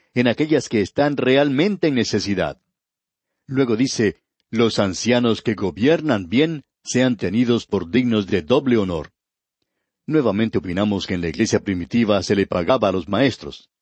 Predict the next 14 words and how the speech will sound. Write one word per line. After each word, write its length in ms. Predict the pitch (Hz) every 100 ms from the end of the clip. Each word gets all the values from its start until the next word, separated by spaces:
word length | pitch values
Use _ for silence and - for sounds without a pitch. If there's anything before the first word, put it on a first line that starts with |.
| _ -
y 100 | 143
a 60 | 170
un 140 | 180
buen 160 | 156 151
maestro 500 | 104 131 - 120 -
creemos 400 | 98 123 117 -
que 120 | 117
se 140 | 117
le 100 | 104
debería 320 | 92 95 127
pagar 420 | - 87 104 117 - _
un 180 | 190 170
poquito 380 | 131 123 120 -
más. 360 | 85 71 -